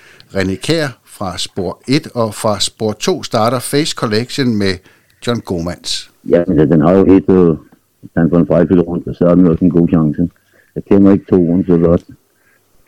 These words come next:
Speaker 2: men altså på resultaterne eller på, øh, tiveren, må jeg sige,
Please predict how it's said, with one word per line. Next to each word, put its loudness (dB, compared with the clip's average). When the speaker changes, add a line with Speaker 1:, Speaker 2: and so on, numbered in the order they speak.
Speaker 2:
men -4
altså -12
på 2
resultaterne 2
eller 4
på, 2
øh, 0
tiveren, 4
må -4
jeg -6
sige, -4